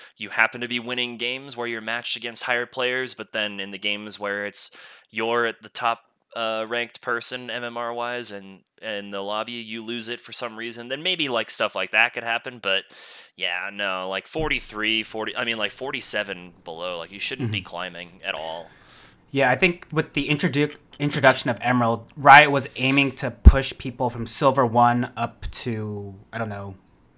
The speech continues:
Speaker 2: low plat into the plat space right now. But I think what they're hoping ends up happening is, like, Gold ones and, like, Plat three is, like, the actual Platinum range. So it's kind of an, an inflation of rank right now.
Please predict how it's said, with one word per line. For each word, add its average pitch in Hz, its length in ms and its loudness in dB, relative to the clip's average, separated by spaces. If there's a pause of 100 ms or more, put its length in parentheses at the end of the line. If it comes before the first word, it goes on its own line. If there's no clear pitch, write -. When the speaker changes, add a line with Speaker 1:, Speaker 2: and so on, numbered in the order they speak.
(280)
Speaker 2:
low 135 340 6
plat 123 540 6
into 135 640 -4
the 135 120 -4
plat 143 420 2
space 151 360 -2
right 139 180 0
now. 147 360 4
But 120 260 -2 (400)
I 143 80 -2
think 147 220 0
what 160 140 4
they're 143 140 8
hoping 160 360 2
ends 127 180 0
up 127 120 0
happening 120 500 0
is, 104 260 -4
like, 104 280 -6 (680)
Gold 139 280 4
ones 120 640 4 (100)
and, 113 200 -6
like, 101 360 -8 (220)
Plat 131 480 6
three 123 380 0
is, 104 160 -6
like, 104 240 -6
the 113 140 -10
actual 113 480 -6
Platinum 101 420 -10
range. - 240 -14
So 113 180 -4
it's 117 180 -8
kind 151 180 -2
of 120 140 -2
an, 110 120 -10 (540)
an 135 100 -10
inflation 127 680 -4
of 104 260 -6
rank 110 340 -8
right 95 220 -8
now. 101 360 -12